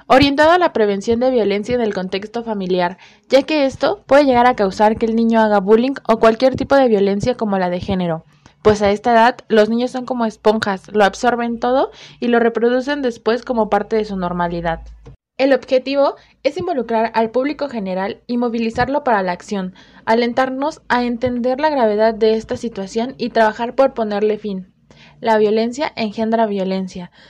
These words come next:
Sabemos que los niños que sufren violencia tienden a considerar a esta como algo normal, incluso algo aceptable, y tienen más probabilidades de perpetuar la violencia contra los compañeros en el colegio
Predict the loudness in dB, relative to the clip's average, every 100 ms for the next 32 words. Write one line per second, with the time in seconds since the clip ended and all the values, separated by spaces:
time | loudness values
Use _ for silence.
0 | _ -2 0 0 -2 2 2 2 0 -2
1 | -4 -6 -2 -2 -2 -4 0 0 0 -2
2 | -4 -6 -6 -8 -6 -6 -6 -6 -6 -2
3 | 0 0 -2 0 0 0 -4 -6 -4 -6
4 | -2 -2 -2 -4 -4 -4 -2 -2 -4 -10
5 | _ _ -8 -6 -4 -2 0 0 0 -2
6 | -4 0 0 0 -4 -10 -16 -8 -4 -2
7 | -2 -2 -4 0 2 2 0 0 0 0
8 | 0 -2 -2 -4 -4 0 0 0 0 -2
9 | -6 -6 -4 -4 -4 -6 -8 -8 -6 -6
10 | -4 -4 -6 -8 -8 -6 -6 -4 -6